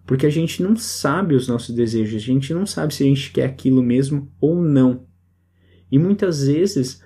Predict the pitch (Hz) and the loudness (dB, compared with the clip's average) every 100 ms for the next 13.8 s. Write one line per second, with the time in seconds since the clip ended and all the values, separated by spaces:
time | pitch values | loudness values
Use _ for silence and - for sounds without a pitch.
0 | _ - 135 139 - 131 175 175 147 143 | _ -2 0 0 -2 -2 -2 0 -2 -2
1 | 143 151 151 151 - 147 123 123 156 156 | -2 -2 0 -2 -2 -2 0 0 0 -2
2 | 117 - - _ _ 156 165 165 165 165 | -4 -6 -20 _ _ -6 -4 -4 -4 0
3 | 180 214 220 226 226 131 110 101 - - | 0 0 0 0 0 2 2 0 -6 -16
4 | - _ _ 127 175 202 202 220 226 247 | -16 _ _ -4 -2 -2 0 0 0 0
5 | 220 190 156 143 135 135 - 120 139 139 | 0 0 0 0 -2 -4 -2 0 2 0
6 | 120 - 107 107 113 120 135 135 - 107 | -4 -4 -4 -2 2 4 4 0 -2 -4
7 | 107 113 117 113 110 - 139 151 123 - | -4 -4 -2 -4 -6 -4 -2 0 -2 -4
8 | 180 180 170 202 170 139 - - - - | -4 -2 0 0 -2 -4 -2 -2 -2 -8
9 | - _ _ _ _ _ _ _ - - | -18 _ _ _ _ _ _ _ -8 -4
10 | 120 - 147 131 - 135 123 113 107 107 | -4 0 -2 -2 2 4 4 0 -8 -8
11 | _ _ - 127 - 170 185 180 180 170 | _ _ -6 -6 -4 -4 -2 -2 -2 -2
12 | 160 156 151 139 143 135 135 135 - 131 | 0 0 0 -2 0 2 4 2 0 -2
13 | 123 110 113 139 156 160 156 160 | 0 0 2 2 0 -2 -4 -6